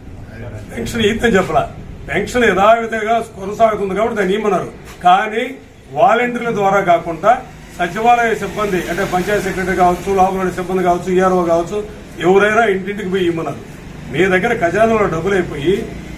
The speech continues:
ఈ రోజుకి మీరు, ఆ, డబ్బులు లేక తెలుగుదేశం పార్టీ మీద నింద మోపడం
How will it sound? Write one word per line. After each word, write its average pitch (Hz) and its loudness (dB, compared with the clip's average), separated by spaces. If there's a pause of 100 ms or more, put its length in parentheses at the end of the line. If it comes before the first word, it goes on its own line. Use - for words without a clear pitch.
(120)
ఈ 185 0
రోజుకి 226 2
మీరు, 185 2 (440)
ఆ, 170 6 (400)
డబ్బులు 202 -2
లేక 170 2 (340)
తెలుగుదేశం 226 0
పార్టీ 196 0
మీద 185 0
నింద 175 2
మోపడం 185 2